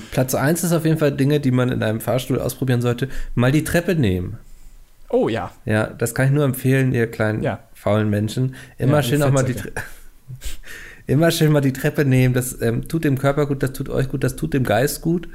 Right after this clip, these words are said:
Speaker 1: Ähm,
Speaker 2: Ja.
Speaker 1: es schont die Umwelt, weil bei so einem, ähm, Fahrstuhl entsteht sehr viel Abrieb, Feinstaub,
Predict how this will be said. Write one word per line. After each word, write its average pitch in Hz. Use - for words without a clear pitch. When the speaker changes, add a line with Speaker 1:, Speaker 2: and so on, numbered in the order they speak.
Speaker 1:
Ähm, -
Speaker 2:
Ja. 135
Speaker 1:
es 120
schont 175
die 170
Umwelt, 123
weil 104
bei 110
so 110
einem, 107
ähm, 107
Fahrstuhl 151
entsteht 123
sehr 123
viel 127
Abrieb, 131
Feinstaub, 135